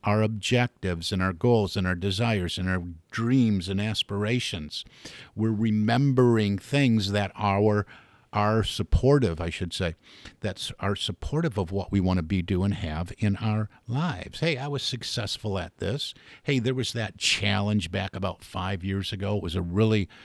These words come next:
really trying time in my life. It was a dark shadow. I didn't think I'd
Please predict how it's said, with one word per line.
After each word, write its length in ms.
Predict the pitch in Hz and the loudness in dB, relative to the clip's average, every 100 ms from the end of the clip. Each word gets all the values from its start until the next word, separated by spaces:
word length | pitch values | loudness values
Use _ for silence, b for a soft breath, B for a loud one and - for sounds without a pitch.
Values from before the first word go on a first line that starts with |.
| B B - | B B -4
really 300 | 101 120 107 | 0 2 0
trying 460 | - 107 110 98 | -2 -2 0 -2
time 460 | - - 107 107 104 | -4 -4 -2 0 0
in 140 | 107 | 0
my 220 | 104 104 104 | 0 0 -2
life. 400 | 101 104 113 104 | -2 -2 -4 -6
It 40 | |
was 120 | 92 | -4
a 60 | 92 | -6
dark 500 | 82 95 95 104 - | -2 0 2 0 -2
shadow. 480 | - 101 95 110 101 | -6 -4 -4 -4 -4
I 80 | |
didn't 180 | 98 101 | -4 -4
think 180 | 110 104 | -4 -4
I'd 220 | 95 92 | -4 -4